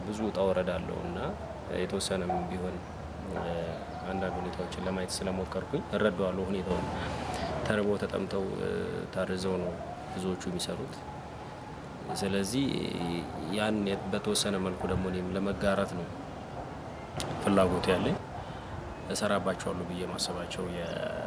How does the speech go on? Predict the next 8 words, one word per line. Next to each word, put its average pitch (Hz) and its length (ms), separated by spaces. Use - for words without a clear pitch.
የፊልሙ 95 500
ላይ፣ 90 140
እ፣ - 120
የራሴ 95 320
እንትኖች 90 400
አሉ። - 240
ከዛ 92 240
ባሻገር - 460